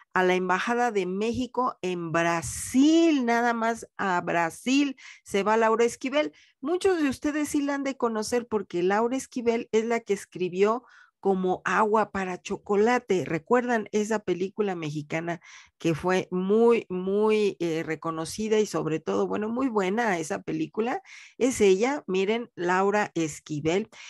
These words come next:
Y han de recordar algunos de ustedes, claro que sí, ella es, eh, bueno, fue esposa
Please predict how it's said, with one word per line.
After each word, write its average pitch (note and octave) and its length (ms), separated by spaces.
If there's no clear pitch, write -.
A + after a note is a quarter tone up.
Y C#4 180
han F4 160
de F#4+ 100
recordar A#3+ 500
algunos B3 480
de G#3 60
ustedes, G3+ 640
claro B3+ 380
que G#3 120
sí, A#3+ 460
ella C#4+ 500
es, A3 800
eh, F3+ 580
bueno, A3+ 540
fue E4 540
esposa B3+ 1000